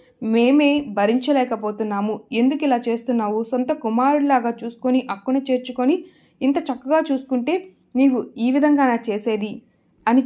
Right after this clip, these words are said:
చెప్పి బాధపడుతూ, "ఈ రోజున మీ మామగారికి నీవు ఎదురు కూడా చెప్తున్నావు. ఇన్ని సంవత్సరాలలో ఎప్పుడు చేయని పనులన్నింటినీ చేస్తున్నావు. ఇక నిన్ను చూసే అర్హత కానీ నీతో కలిసి ఉండే అర్హత కానీ మాకు లేకుండా పోతుంది.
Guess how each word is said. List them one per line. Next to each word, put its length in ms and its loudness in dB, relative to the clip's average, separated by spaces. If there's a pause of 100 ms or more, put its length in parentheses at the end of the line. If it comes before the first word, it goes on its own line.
చెప్పి 400 0
బాధపడుతూ, 840 0 (260)
"ఈ 100 0
రోజున 340 0
మీ 160 4
మామగారికి 640 0
నీవు 220 0
ఎదురు 320 -4
కూడా 220 0
చెప్తున్నావు. 600 -4
ఇన్ని 260 -2
సంవత్సరాలలో 760 -2
ఎప్పుడు 440 -4
చేయని 300 -2
పనులన్నింటినీ 760 -4
చేస్తున్నావు. 600 -2 (500)
ఇక 200 -2 (640)
నిన్ను 160 6
చూసే 580 -2
అర్హత 360 0
కానీ 480 -2 (240)
నీతో 220 2
కలిసి 340 0
ఉండే 480 2 (600)
అర్హత 340 2
కానీ 300 0
మాకు 280 -4
లేకుండా 440 2
పోతుంది. 640 -4